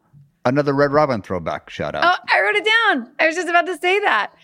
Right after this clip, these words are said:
Speaker 2: I also wrote down, I don't know what this means. I wrote down <laughs> home stomach pump, which is
Speaker 1: Oh.
Speaker 2: just a very funny line. You know what I'm
Speaker 1: Yeah.
Speaker 2: talking about.
Speaker 1: Yeah, it's the, the, um,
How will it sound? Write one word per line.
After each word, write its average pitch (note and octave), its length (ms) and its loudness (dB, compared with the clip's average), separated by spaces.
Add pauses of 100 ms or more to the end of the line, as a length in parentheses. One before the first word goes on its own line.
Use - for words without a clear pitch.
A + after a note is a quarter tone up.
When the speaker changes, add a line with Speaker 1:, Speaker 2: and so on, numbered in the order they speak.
(180)
Speaker 2:
I D4 140 2
also F4 240 0
wrote E4 220 0
down, D4+ 240 2
I C#4 100 -2
don't D#4 100 0
know D#4 60 0
what D4+ 120 -2
this C#4 160 -6
means. A#3 300 -2
I A3 120 0
wrote C4 280 0
down B3 400 0 (680)
<laughs> - 100 -20 (840)
home C#4 500 0
stomach C4+ 480 0
pump, B3 300 -2 (840)
which A#3 140 0
is B3 60 4
Speaker 1:
Oh. E3 80 8
Speaker 2:
just F3 100 4
a C4+ 40 2
very A3+ 260 2
funny B3+ 280 -2
line. A#3 300 2
You E4 120 2
know D#4 60 6
what C#4 100 2
I'm B3 60 4
Speaker 1:
Yeah. - 100 4
Speaker 2:
talking G3 180 2
about. F#3+ 280 -2 (140)
Speaker 1:
Yeah, C#3 220 6
it's B2 260 -6
the, C#3 280 0
the, B2+ 260 0
um, A2+ 260 -2